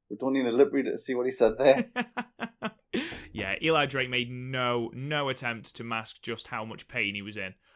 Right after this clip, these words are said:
Speaker 2: Which, to be
Speaker 1: <laughs>
Speaker 2: fair, I think I'd be in exactly the same
Speaker 1: Yeah.
Speaker 2: amount of pain. Jesus Christ.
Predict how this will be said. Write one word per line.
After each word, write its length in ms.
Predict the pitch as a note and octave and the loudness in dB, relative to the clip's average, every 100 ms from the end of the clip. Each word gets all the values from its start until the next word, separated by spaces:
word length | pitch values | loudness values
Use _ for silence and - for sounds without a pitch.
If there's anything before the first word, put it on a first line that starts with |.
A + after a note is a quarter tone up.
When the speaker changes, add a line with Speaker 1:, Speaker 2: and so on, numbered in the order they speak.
| C3+ C#3+ | -4 0
Speaker 2:
Which, 220 | D3 - | 0 0
to 100 | D3 | -2
be 100 | D3 | 6
Speaker 1:
<laughs> 20 | |
Speaker 2:
fair, 420 | D3+ C#3 A2+ G#2+ - _ _ _ | 8 8 4 0 -2 _ _ _
I 60 | B2 | -4
think 260 | C3 B2 | -2 -2
I'd 160 | B2 A#2+ | -4 -2
be 100 | G#2+ | -2
in 60 | G2+ | -2
exactly 580 | G#2 G#2 A#2 G#2+ - G2+ | -4 -6 -6 -6 -6 -10
the 80 | G#2+ | -8
same 240 | A2+ G2+ | -2 4
Speaker 1:
Yeah. 80 | F#2 | 4
Speaker 2:
amount 160 | F#2 | 4
of 60 | G2+ | -8
pain. 260 | G2 F#2+ - | -8 -10 -12
Jesus 440 | - A#2+ G#2+ G2+ | -6 -4 -4 -10
Christ. 560 | - - F#2+ F#2+ - | -12 -12 -12 -12 -16